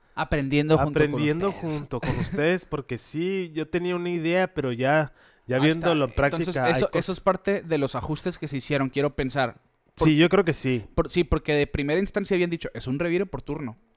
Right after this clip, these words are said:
Speaker 2: Ok, entonces sí, sí lo ajustaron.
Speaker 1: Imagínate, "Ah, ya hice el revire".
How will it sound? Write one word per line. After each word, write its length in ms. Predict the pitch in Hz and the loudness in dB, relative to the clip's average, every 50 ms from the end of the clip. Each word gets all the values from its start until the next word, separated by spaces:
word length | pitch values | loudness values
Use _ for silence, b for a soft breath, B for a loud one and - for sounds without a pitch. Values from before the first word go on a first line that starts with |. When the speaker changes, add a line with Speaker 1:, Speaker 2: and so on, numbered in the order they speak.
| _ - - | _ -8 -8
Speaker 2:
Ok, 200 | 120 117 - - | -8 -6 -2 0
entonces 500 | 117 120 117 110 117 117 110 120 117 - | 0 0 0 -2 -6 -4 -2 -2 -2 -2
sí, 240 | - 123 127 123 120 - | -2 -2 -2 -2 -4 -8
sí 180 | _ - - 123 | _ -2 0 4
lo 100 | 127 131 | 4 4
ajustaron. 540 | 117 113 107 - - 135 143 151 160 156 - _ | 2 0 -6 -6 -2 -2 -2 -2 -2 -8 -10 _
Speaker 1:
Imagínate, 720 | 147 - 139 151 - 175 202 247 233 - 185 147 123 - - | -4 -4 -4 -2 -2 -2 -2 -2 -2 -2 -4 -4 -4 -6 -8
"Ah, 180 | - 143 190 208 | -6 -6 -6 -2
ya 100 | 180 196 | 0 0
hice 200 | 190 - - 220 | 0 2 0 0
el 80 | 214 202 | 0 0
revire". 520 | 190 156 143 156 180 175 170 135 117 - | 0 0 2 2 2 2 0 -2 -4 -8